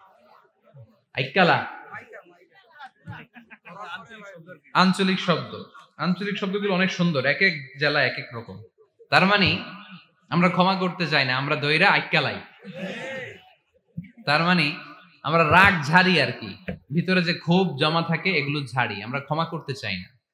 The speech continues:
কিন্তু ভাই, মোত্তাকি যদি হতে চান, আপনাকে ক্ষমা করে দিতে হবে। কি করবেন? কি করবেন? ক্ষমা করে দেন। আচ্ছা, একটু আওয়াজ করে উত্তর দেন।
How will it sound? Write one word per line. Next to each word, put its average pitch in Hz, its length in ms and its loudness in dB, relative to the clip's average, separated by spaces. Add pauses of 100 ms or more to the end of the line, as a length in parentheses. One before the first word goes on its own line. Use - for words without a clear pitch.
(480)
কিন্তু 135 360 -2
ভাই, 120 220 0
মোত্তাকি 170 400 0
যদি 165 220 -2
হতে 147 240 -2
চান, 110 360 -4 (460)
আপনাকে 123 300 -6
ক্ষমা 143 300 -2
করে 135 220 -2
দিতে 113 220 -4
হবে। 87 240 -2 (1000)
কি 139 80 4
করবেন? 156 400 6 (1400)
কি 170 100 4
করবেন? 196 420 6 (1400)
ক্ষমা 147 260 -2
করে 135 240 -2
দেন। 95 160 -8
আচ্ছা, 135 260 -8
একটু 180 140 0
আওয়াজ 185 280 6 (100)
করে 190 120 0
উত্তর 180 320 0
দেন। 127 260 -6